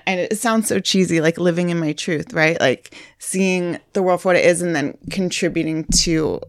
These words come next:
what I believe in with that so that I can be happy. Like, I couldn't just have happiness as a goal because I just feel like I know too much. Like, I,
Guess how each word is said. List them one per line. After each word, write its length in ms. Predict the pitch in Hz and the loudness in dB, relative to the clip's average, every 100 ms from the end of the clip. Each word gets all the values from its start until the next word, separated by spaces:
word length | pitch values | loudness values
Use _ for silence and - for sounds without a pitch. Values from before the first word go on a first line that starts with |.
| - | -8
what 220 | 175 170 - | -2 -2 0
I 140 | 156 | -2
believe 440 | - 113 120 - - - | -2 -8 -8 -10 -12 -10
in 160 | - - | -8 -2
with 220 | 180 175 | -2 -2
that 280 | - 143 - | -6 -6 -8
so 200 | - 185 | 0 0
that 200 | 151 143 - | 2 -2 -2
I 120 | 175 | -4
can 380 | - - 165 160 | -4 -6 -4 -6
be 140 | - | -8
happy. 400 | 165 - - - | -10 -10 -10 -6
Like, 300 | 143 120 - - - - - _ _ _ - | -4 -4 -6 -20 -20 -20 -20 _ _ _ 2
I 120 | 196 | 2
couldn't 440 | - 240 214 208 - | 2 0 0 -2 -6
just 320 | 170 185 180 190 | 0 2 2 -4
have 280 | 190 175 | -4 -4
happiness 920 | 175 - 147 147 180 190 196 214 - - - | -4 -2 -2 -2 -6 -4 0 0 -2 -2 4
as 200 | 226 220 | 4 4
a 80 | 226 | 0
goal 240 | 233 233 | 0 0
because 340 | 214 190 208 | 0 -2 -2
I 140 | - 180 | 0 0
just 180 | 180 - | 0 -4
feel 100 | 175 | -4
like 100 | 170 | -2
I 80 | 170 | -4
know 240 | 165 147 | -2 -2
too 200 | 160 - | -2 0
much. 480 | 214 240 269 - - _ _ | 2 2 -2 -10 -14 _ _
Like, 180 | 185 180 | -2 0
I, 120 | 175 | 0